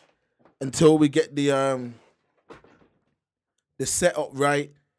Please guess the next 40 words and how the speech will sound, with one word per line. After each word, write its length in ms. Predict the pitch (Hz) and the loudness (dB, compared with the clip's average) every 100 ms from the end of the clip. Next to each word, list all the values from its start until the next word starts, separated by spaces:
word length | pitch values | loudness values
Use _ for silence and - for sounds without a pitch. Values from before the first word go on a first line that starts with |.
| _ _ - | _ _ -10
where, 340 | 127 139 135 | -6 -2 -2
you 140 | 135 147 | -4 -2
know, 340 | 131 131 131 123 | -2 -2 -4 -6
they'll, 300 | 139 139 - | -4 -4 -6
the, 140 | 131 143 | -8 -8
the 120 | 135 | -4
I 220 | 143 147 | -2 0
T 260 | 147 147 147 | -2 -6 -8
people 340 | 147 147 143 | -4 -4 -4
do 180 | 131 143 | -6 -4
what 180 | 143 120 | -4 -4
they 240 | 147 151 | -2 -2
do 300 | 147 135 131 - _ _ _ _ | -2 -6 -8 -12 _ _ _ _
and 180 | 135 127 | -12 -4
get 180 | 143 147 | -2 0
it 200 | 143 143 | -4 -8
similar 440 | - 160 151 143 | -8 -4 -2 -4
to 140 | 143 127 | -4 -6
how 200 | 139 131 | -4 -4
YouTube 560 | 131 160 160 147 135 | -4 -4 -4 -8 -8
setup 400 | - 143 127 123 | -8 -10 -10 -8
is, 240 | 127 120 - _ _ _ - | -8 -10 -12 _ _ _ -12
that 160 | 135 139 | -12 -8
we 80 | |
can 140 | 139 139 | -8 -6
have 200 | 139 127 | -8 -8
the 120 | 131 | -6
on-screen 560 | 147 143 143 139 139 127 | -4 -4 -6 -8 -8 -8
chat 280 | - 147 | -8 -8
and 120 | 139 135 | -6 -4
all 200 | 127 127 | -4 -4
of 60 | |
that. 220 | 127 117 _ _ _ _ _ _ _ - | -8 -10 _ _ _ _ _ _ _ -10
Like, 240 | 135 123 | -8 -4
that's 240 | 131 165 160 | -4 -2 -2
what 120 | 147 | -2
we 80 | 147 | 0
wanna 240 | 143 131 | -2 -2
work 360 | 123 143 147 - | -2 -2 -2 -8
towards. 500 | 143 139 143 139 | -8 -8 -8 -12